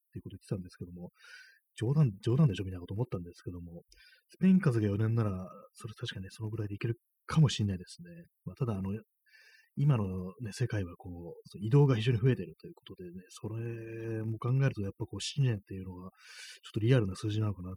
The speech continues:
ていうふうに思っちゃったりもしなくもないですけども、まあ、ちょっとゾッとしますね。ほんとにまあ、失われた三十年。失われた三十年ですね。もう三十年となるとなんかもう世代というかなんというかっていう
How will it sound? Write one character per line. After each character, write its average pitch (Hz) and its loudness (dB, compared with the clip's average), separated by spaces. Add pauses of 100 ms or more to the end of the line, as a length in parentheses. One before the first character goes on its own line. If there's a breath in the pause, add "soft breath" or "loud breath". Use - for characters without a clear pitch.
て - -8
い - -6
う - -8
ふ 92 -6
う - -6
に 90 -6
思 101 -4
っ - -2
ち - -6
ゃ - -6
っ - -10
た 90 -12
り 90 -10
も 90 -10
し - -6
な 104 -4
く - -10
も 92 -8
な 90 -10
い 90 -10
で 87 -20
す - -20
け - -16
ど 87 -14
も、 85 -16 (420)
ま - -18
あ、 - -20
ち - -14
ょ - -14
っ - -12
と 101 -10
ゾ - -16
ッ - -20
と 117 -2
し - -4
ま 107 -4
す - -18
ね。 165 -20 (1500)
ほ 135 -2
ん - -2
と 139 6
に 127 6
ま 127 2
あ、 113 -2
失 107 0
わ 139 2
れ 139 0
た 127 -4
三 127 -2
十 123 0
年。 95 -4 (440)
失 - -8
わ 131 -2
れ - -8
た 123 -10
三 127 -6
十 147 4
年 113 4
で 85 -14
す - -20
ね。 92 -20
も 90 -20
う - -20
三 165 2
十 185 6
年 170 10
と 110 -2
な 98 -2
る 113 0
と - -8
な 101 -4
ん 107 -4
か 104 -8
も 98 -12
う - -14
世 - -2
代 160 6
と 165 6
い 165 10
う 151 8
か 107 0
な 101 2
ん 120 2
と - -10
い 90 -8
う 90 -10
か - -16
っ - -20
て - -16
い 95 -12
う 95 -14